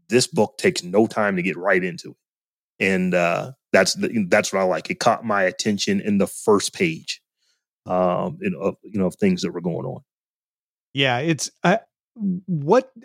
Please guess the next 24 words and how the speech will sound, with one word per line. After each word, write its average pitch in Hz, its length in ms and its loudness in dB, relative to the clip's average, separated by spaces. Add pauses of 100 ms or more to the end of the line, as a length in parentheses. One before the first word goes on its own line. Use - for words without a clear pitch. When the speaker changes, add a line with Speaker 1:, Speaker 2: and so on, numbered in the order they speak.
Speaker 2:
I 170 100 0
know 185 140 0
you 240 160 0
didn't 165 300 -2
read 170 220 0
anything 120 360 -2
about 113 300 0
it, 107 180 -6 (320)
but 147 280 2 (440)
we 160 180 -2
all 196 180 2
sort 170 240 -2
of 135 120 -2
have 135 320 2
a 127 60 -2
vague 135 600 -2
expectation 131 840 0
of, 117 280 0
like, 113 260 0
okay, 131 220 0
based 127 320 0
on 123 100 0
the 113 80 -6
title, 135 680 0